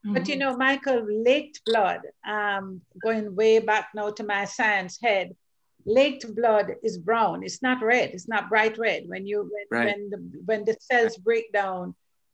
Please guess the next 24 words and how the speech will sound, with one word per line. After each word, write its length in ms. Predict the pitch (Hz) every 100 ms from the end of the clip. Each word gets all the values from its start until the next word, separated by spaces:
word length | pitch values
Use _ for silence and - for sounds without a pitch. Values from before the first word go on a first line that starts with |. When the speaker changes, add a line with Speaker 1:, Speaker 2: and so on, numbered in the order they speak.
| -
Speaker 1:
the 80 | 220
color 320 | - 254 233
you 200 | 220 220
get 240 | 202 185
is 140 | 196 160
brown. 440 | 214 208 170 165
And 140 | 190 185
so 400 | 262 226 208 - _ _ _ _ _ - - 120
Speaker 3:
Brown. 280 | 123 117 110
Speaker 1:
Monique's 400 | 220 240 - -
question, 680 | 269 262 - 247 202 190 185
the, 180 | 208 208
the 140 | 214
reason 500 | 208 247 254 240 214
that 160 | 202 202
the 80 | 208
water 340 | 220 233 220
looks 320 | 202 202 - -
almost 400 | 214 208 196 190
like 240 | 208 190 190
a, 300 | 208 196 185 -
a 220 | 190 185
muddy, 580 | 180 233 262 202 180 - _ _ _ _ _ -
um, 520 | 208 196 185 175 185